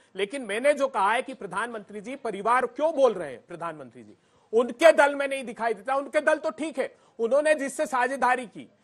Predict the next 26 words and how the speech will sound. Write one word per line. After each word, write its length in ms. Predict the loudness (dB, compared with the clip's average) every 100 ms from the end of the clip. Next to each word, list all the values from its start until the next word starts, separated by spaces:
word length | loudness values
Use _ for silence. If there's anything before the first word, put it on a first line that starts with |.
| _
ये 100 | 4
एलजेपी 460 | 6 6 4 -6 -8
खड़ी 240 | -10 -10
है, 120 | -10 -12
पूछिए। 320 | -12 -10 -8 -8 _ _ 2
जब 140 | 2
प्रधानमंत्री 600 | 4 0 2 0 -4 -6
जी 120 | -4
से 100 | 2
हाउस 340 | 4 6 4 2
में 100 | -2
पूछा 280 | -2 0 0
कि 120 | 0
ये 160 | 2 2
भी 120 | 2
तो 140 | -4
परिवारवादी 680 | -2 -2 0 0 0 -2 -2
है, 120 | -2 0
रामविलास 520 | 0 -4 0 0 0
पासवान 400 | -4 -2 -6 -8
जी, 120 | -10
चिराग 320 | -8 -2 -2 -2
पासवान 420 | -4 -4 -6 -8
जी, 120 | -12 -20 _ _
इसके 240 | -12 -2 4
बाद 320 | 6 6